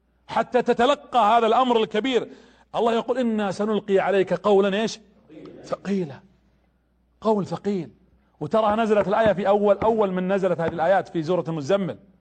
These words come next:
ولذلك: "سنلقي عليك يا محمد قولا ثقيلا". يا أخي الرسول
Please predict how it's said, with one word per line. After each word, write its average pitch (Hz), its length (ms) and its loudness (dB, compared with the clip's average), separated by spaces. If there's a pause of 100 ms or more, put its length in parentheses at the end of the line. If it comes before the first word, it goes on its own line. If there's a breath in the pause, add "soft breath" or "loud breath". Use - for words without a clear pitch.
(1120)
ولذلك: 208 680 0
"سنلقي 254 520 0
عليك 254 340 2
يا 240 100 4
محمد 262 500 0
قولا 254 460 2
ثقيلا". 220 540 -2 (380 loud breath)
يا 302 240 2
أخي 269 340 -4
الرسول 285 500 0